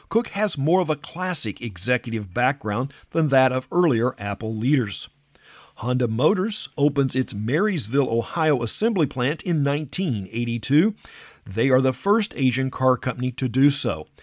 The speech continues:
Nearly forty years later, Detroit is still wondering what happened, as are the United Auto Workers.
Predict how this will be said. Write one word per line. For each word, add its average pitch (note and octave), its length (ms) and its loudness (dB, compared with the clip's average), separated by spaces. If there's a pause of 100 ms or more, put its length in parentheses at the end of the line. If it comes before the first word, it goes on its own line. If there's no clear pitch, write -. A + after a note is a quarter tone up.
(220)
Nearly B2 300 0
forty A#3 320 2
years F3 320 2
later, C3 320 2
Detroit D3+ 520 0
is C#3 160 -2
still C4 380 -2
wondering A2+ 480 -2
what G2+ 220 -2
happened, A2+ 520 -4
as F#3 240 -2
are G#2+ 220 -2
the B2 120 -2
United A#2+ 440 0
Auto D#3 260 6
Workers. C#3 560 2